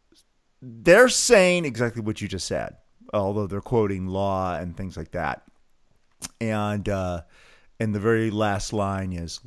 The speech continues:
"Let Pete Rose back in." So, um, yeah, yeah. I mean, those other things, the tax evasion,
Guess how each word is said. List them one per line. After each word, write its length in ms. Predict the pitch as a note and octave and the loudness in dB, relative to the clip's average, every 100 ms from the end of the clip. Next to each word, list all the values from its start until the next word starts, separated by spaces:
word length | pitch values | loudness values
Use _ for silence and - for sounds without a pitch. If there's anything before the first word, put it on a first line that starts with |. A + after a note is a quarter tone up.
| - | -10
"Let 400 | G2 F2 - _ | -6 -6 -8 _
Pete 300 | - G#2+ F2 - - | -8 -6 -8 -14 -12
Rose 540 | F#2+ F2+ E2 E2 - - _ _ _ | -8 -8 -8 -12 -14 -18 _ _ _
back 400 | F#2+ E2 C#2 - - _ - | -8 -8 -10 -16 -20 _ -12
in." 360 | F#2 D#2+ - - _ _ _ _ _ _ _ _ _ _ _ _ _ _ _ _ _ _ _ - - | -10 -10 -14 -20 _ _ _ _ _ _ _ _ _ _ _ _ _ _ _ _ _ _ _ -16 -10
So, 600 | - A#2 G#2 G2+ F#2+ F#2+ - - - - - _ _ _ _ G#2 | -6 0 2 2 2 -2 -4 -20 -20 -20 -20 _ _ _ _ -2
um, 640 | A2+ A#2 A2+ A#2 A2+ G#2+ - - - | 0 2 0 -2 -4 -8 -16 -20 -10
yeah, 380 | - G#3 A#3+ G3+ - - - _ _ - | 0 2 4 0 -6 -16 -20 _ _ -4
yeah. 340 | F3+ F3 E3 D3+ _ _ _ _ _ _ _ _ _ _ - | -2 -2 -6 -12 _ _ _ _ _ _ _ _ _ _ 0
I 60 | D3 | 4
mean, 180 | D3+ C#3+ | 4 6
those 220 | C#3 - | 4 6
other 240 | C#3+ F3 | 8 8
things, 800 | D#3+ E3+ D#3+ D#3+ E3 - - - - _ _ _ _ _ _ - | 6 2 2 0 0 -4 -8 -10 -14 _ _ _ _ _ _ -10
the 100 | A#2 | -2
tax 300 | B2+ B2 - | 2 2 2
evasion, 580 | C3+ C#3+ C#3 D3+ D#3+ | 0 0 -4 -6 -8